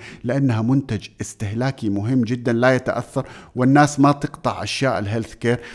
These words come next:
أما خلينا مثلا نشوف منتجات أخرى، مثلا البيبي، البيبي والأشياء ال-، الفاميلي كير. الفاميلي كير مثلا زادت ال-، المبيعات سبعة في المية، ولكن ز-،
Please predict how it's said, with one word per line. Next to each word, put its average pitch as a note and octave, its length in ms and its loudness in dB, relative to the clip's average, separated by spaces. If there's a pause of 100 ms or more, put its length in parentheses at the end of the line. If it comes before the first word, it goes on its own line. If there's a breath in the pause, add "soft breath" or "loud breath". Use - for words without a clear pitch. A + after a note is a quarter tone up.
(260 loud breath)
أما A#3 200 6
خلينا A3 340 2
مثلا G3+ 320 2
نشوف F3+ 380 2
منتجات E3+ 500 4
أخرى، E3 320 0
مثلا B2+ 420 2
البيبي، C#3 720 6
البيبي C#3 400 4
والأشياء G#2+ 600 2
ال-، G#2 120 -2
الفاميلي C3+ 480 2
كير. D3 340 2 (380 loud breath)
الفاميلي F3+ 360 2
كير F3+ 320 2
مثلا D#3+ 420 0
زادت C#3+ 400 0
ال-، G#2+ 180 -2
المبيعات A2+ 880 -2 (320 soft breath)
سبعة C3+ 380 -2
في - 100 -8
المية، G#2 280 -4
ولكن C3+ 500 -2 (320 soft breath)
ز-، G#2 220 -14